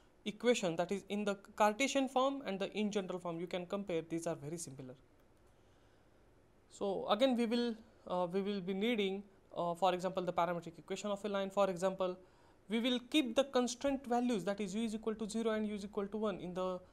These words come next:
in general parametric equation of a line. For example, we will keep u is equal to zero. So what we will have it? So P of u is equal to zero.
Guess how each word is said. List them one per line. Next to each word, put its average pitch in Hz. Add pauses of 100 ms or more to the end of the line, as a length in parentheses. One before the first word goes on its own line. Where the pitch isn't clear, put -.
(200)
in 240
general 220
parametric 190
equation 170
of 151
a -
line. 131 (600)
For 220
example, 214
we 202
will 202
keep 214
u 220
is 208
equal 220
to 220
zero. 208
So 190
what 214
we 208
will 214
have 202
it? 147
So 180 (400)
P 240
of 226
u 226
is 214
equal 220
to 214
zero. 202